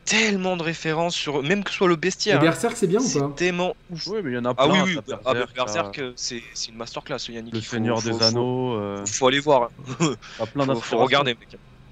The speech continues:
Speaker 1: Mais bon, malheureusement, il est mort il y a pas longtemps, là, Ken-,
Speaker 2: Il,
Speaker 1: Kentaro
Speaker 2: il a
Speaker 1: Mi-,
Speaker 2: fini son
Speaker 1: Miura.
Speaker 2: œuvre ou pas ?
Speaker 1: Non, malheureusement.
Speaker 2: Ah merde, donc ça, il y a, il y a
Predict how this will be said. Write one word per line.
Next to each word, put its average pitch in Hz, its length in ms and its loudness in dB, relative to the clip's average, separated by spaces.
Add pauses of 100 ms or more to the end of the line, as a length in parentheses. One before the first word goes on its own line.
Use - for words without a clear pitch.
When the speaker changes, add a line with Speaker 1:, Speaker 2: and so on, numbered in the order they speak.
(200)
Speaker 1:
Mais 131 80 0
bon, 135 120 0
malheureusement, 131 420 2
il 139 80 -2
est 135 40 -2
mort 143 200 -2
il 139 40 -2
y - 40 -2
a - 20 0
pas 135 120 -6
longtemps, 131 280 -6
là, 113 240 -4
Ken-, 110 280 -6
Speaker 2:
Il, 110 40 -12
Speaker 1:
Kentaro 143 300 0
Speaker 2:
il 156 80 4
a 160 60 4
Speaker 1:
Mi-, - 60 -2
Speaker 2:
fini 214 220 2
son 214 120 0
Speaker 1:
Miura. 202 140 4
Speaker 2:
œuvre 233 120 -4
ou 175 40 -2
pas ? 147 240 -2 (960)
Speaker 1:
Non, 127 140 6
malheureusement. 120 460 2
Speaker 2:
Ah 139 40 0
merde, 160 220 2
donc 127 160 -2
ça, 131 100 0 (200)
il 123 60 0
y 127 40 4
a, 127 40 0 (440)
il 123 80 -4
y 120 40 -6
a - 20 -4